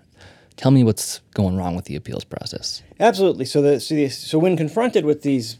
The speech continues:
Speaker 2: uh, findings about regressivity, the assessor's office first, uh, reaction will be, as you said, to point out that there is an appeals process and that anybody who's overassessed, uh, can appeal and get their, their assessment lowered, which is true.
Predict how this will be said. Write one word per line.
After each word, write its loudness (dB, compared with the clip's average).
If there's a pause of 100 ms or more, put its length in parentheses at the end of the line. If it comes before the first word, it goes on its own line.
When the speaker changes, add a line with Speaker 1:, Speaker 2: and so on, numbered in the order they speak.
Speaker 2:
uh, 0
findings 2
about 0
regressivity, -2
the 0
assessor's 0
office -2
first, 0 (240)
uh, 4
reaction 2
will -2
be, -2
as -4
you -8
said, 2 (200)
to -8
point 4
out 2
that 0
there 0
is -2
an 0
appeals 2
process 0
and -2
that 0
anybody 4
who's 0
overassessed, 0 (460)
uh, -10 (140)
can -4
appeal 4
and 2
get 0
their, -2 (440)
their -2
assessment -4
lowered, -4 (100)
which 0
is -2
true. -4